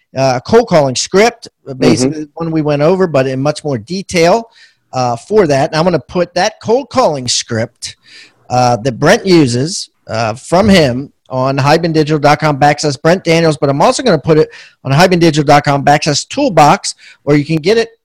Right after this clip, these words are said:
Speaker 1: by getting the toolbox by texting toolbox to four four four nine nine nine. And I appreciate you, uh, giving that to us, Brent.
Speaker 2: Yeah, it, that, that script has evolved over a million and a half phone calls. So we <laughs> have tried everything,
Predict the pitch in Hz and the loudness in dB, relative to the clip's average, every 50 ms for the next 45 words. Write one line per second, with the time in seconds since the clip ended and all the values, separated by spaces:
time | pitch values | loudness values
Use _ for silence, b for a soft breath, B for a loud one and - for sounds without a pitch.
0 | _ _ _ _ _ _ _ _ _ _ - 131 147 147 127 123 147 214 247 269 | _ _ _ _ _ _ _ _ _ _ -4 -2 0 0 0 0 2 2 2 2
1 | 240 196 170 151 - - 165 151 139 139 143 139 143 139 - - 135 135 131 - | 2 0 -2 -4 -2 -4 -4 -4 -2 -2 0 0 0 -2 -4 -4 -4 -4 -4 -4
2 | - 165 151 - - - - 151 143 135 127 - _ - 269 320 277 160 170 131 | -6 -6 -6 -6 -10 -6 -4 -4 -4 -4 -8 -10 _ -4 -2 -2 0 2 0 0
3 | 139 170 - - - b b b b b _ - 143 127 - - 180 185 - - | 0 -2 -4 -10 -16 b b b b b _ -10 -10 -8 -4 -2 -2 -2 0 0
4 | 170 151 - - 156 151 147 135 - - _ 131 135 143 147 151 147 147 143 135 | -2 -2 -2 -4 -4 -4 -2 -4 -4 -6 _ -6 -4 -4 -2 -2 -4 -4 -4 -4
5 | 139 139 139 135 131 123 123 131 156 185 196 160 120 113 - - 78 82 - 131 | -4 -2 -2 -2 -4 -4 -4 -2 -2 0 0 -2 -2 -6 -10 -12 -16 -18 -18 -18
6 | 135 - _ _ _ _ _ _ 117 120 135 147 151 151 151 - 170 151 - - | -20 -20 _ _ _ _ _ _ -10 -6 -4 -2 -2 -2 -2 -4 -6 -6 -4 -4
7 | 151 139 123 - - 143 139 139 139 131 123 123 120 120 120 120 120 120 120 117 | -4 -4 -4 -6 -6 -6 -4 -2 -2 -2 -2 -2 -2 -2 -4 -4 -6 -8 -10 -12
8 | 117 120 160 208 254 214 131 107 107 110 - - 113 101 - - - 113 131 - | -10 -10 -6 -4 -4 -4 -4 -6 -8 -10 -10 -10 -10 -10 -12 -14 -12 -14 -14 -14
9 | - _ _ _ _ _ _ _ _ _ _ - 123 160 208 220 165 127 - - | -16 _ _ _ _ _ _ _ _ _ _ 0 2 2 2 2 0 -4 -4 -2
10 | 143 151 143 131 147 160 170 131 95 139 147 156 170 151 - - - - 190 180 | -2 -2 2 2 2 2 2 0 -2 0 2 2 2 2 0 -4 0 2 2 2
11 | 180 - 180 165 151 139 131 127 139 139 139 139 139 135 139 120 - 135 135 131 | 2 0 0 0 2 0 0 2 2 4 4 4 4 4 2 2 2 4 2 4
12 | 131 131 127 127 92 117 127 127 127 131 135 139 143 143 139 139 131 127 127 120 | 4 2 4 4 4 2 2 2 0 2 2 2 2 2 2 2 0 0 -2 -2
13 | 135 131 127 120 - - 131 123 127 123 120 - - 107 98 107 - - - 120 | -2 -2 -2 -4 -2 -2 0 0 0 0 -2 0 0 2 2 2 0 0 0 0
14 | 117 135 147 139 - - 160 139 135 - - - 165 147 143 135 131 123 143 160 | 2 2 2 2 2 2 2 2 2 0 0 2 2 4 4 2 4 2 2 2
15 | 165 170 190 - - 190 202 220 220 | 4 4 2 4 4 2 2 2 2